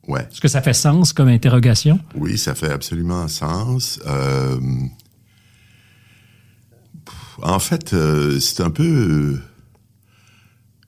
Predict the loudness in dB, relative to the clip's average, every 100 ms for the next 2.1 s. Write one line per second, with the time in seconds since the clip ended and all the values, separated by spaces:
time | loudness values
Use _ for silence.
0 | _ _ -6 0 0 2 0 2 0 2
1 | 2 2 2 0 -2 -2 -2 0 0 -2
2 | -4